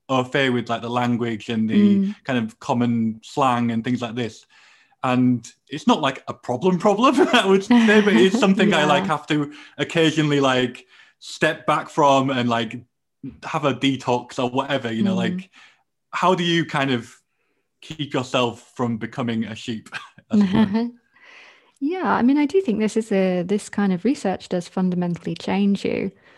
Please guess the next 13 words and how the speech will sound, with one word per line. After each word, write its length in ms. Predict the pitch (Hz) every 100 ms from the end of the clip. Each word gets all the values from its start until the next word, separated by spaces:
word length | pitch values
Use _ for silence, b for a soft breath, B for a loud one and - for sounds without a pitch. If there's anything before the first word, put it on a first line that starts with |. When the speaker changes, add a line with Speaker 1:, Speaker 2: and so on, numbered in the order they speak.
| b b
Speaker 2:
and 160 | - 220
not 140 | 320
always 280 | 233 214 196
in 120 | 180
ways 300 | 180 180 170
that 200 | 170 -
you 240 | 175 175 170
would 160 | 170
like, 600 | 175 220 208 - - - _
do 80 | -
you 40 |
know? 300 | 190 185 185 190 _ _ _ _ _
Um, 480 | 175 170 170 170